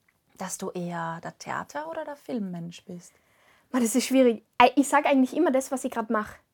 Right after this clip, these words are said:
Speaker 2: Wenn
Speaker 1: Ist
Speaker 2: ich grad
Speaker 1: gut.
Speaker 2: Theater spiel,
Speaker 1: Lebst
Speaker 2: sag
Speaker 1: im
Speaker 2: ich
Speaker 1: Moment.
Speaker 2: Ja, genau.
Speaker 1: Oh Gott.
Speaker 2: Wenn ich grad Theater spiel, dann sag ich, „Mei, ich bin voll der Theatermensch, Theater ist das eine.“
Speaker 1: <laughs>
Speaker 2: Und wenn ich aber grad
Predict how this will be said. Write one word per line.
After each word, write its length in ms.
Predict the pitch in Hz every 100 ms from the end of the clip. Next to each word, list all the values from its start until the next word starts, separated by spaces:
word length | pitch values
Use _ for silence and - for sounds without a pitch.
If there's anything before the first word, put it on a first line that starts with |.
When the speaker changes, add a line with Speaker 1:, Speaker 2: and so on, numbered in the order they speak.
| _ _ -
Speaker 2:
Wenn 100 | 262
Speaker 1:
Ist 80 | 311
Speaker 2:
ich 40 |
grad 140 | 254 226
Speaker 1:
gut. 0 |
Speaker 2:
Theater 300 | 233 233 359
spiel, 280 | - 294 330 453
Speaker 1:
Lebst 140 | 175
Speaker 2:
sag 120 | 302 302
Speaker 1:
im 60 | 262
Speaker 2:
ich 40 |
Speaker 1:
Moment. 400 | 240 240 262 294 -
Speaker 2:
Ja, 100 | 320
genau. 180 | 427 - -
Speaker 1:
Oh 80 | 349 -
Gott. 120 | 269
Speaker 2:
Wenn 60 | 285
ich 60 | 320
grad 140 | 294
Theater 280 | 262 311 349
spiel, 180 | - 330
dann 120 | 285
sag 180 | 285 302
ich, 120 | -
„Mei, 100 | 240
ich 60 | 262
bin 140 | 254
voll 120 | - 262
der 100 | 277
Theatermensch, 520 | 240 240 277 277 285
Theater 280 | 254 269 254
ist 160 | 254 -
das 100 | -
eine.“ 260 | 226 311 339 - -
Speaker 1:
<laughs> 180 | - -
Speaker 2:
Und 140 | 247
wenn 100 | 262
ich 60 | 294
aber 140 | 262
grad 200 | 247 240